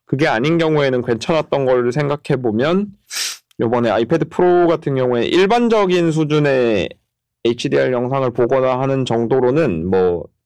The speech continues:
전혀 불편함을 느끼지는 못하실 거라고 예상을 합니다. 음, 애플이 이제 요런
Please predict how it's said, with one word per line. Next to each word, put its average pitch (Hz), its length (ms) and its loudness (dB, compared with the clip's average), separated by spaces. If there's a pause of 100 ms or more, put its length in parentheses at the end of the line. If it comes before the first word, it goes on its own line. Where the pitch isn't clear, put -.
전혀 117 360 -2
불편함을 131 560 -2
느끼지는 123 800 -2
못하실 151 640 -2
거라고 131 540 2
예상을 123 360 0
합니다. 139 360 -2 (800)
음, 92 140 -4 (520)
애플이 123 320 0
이제 95 320 0 (160)
요런 113 600 -2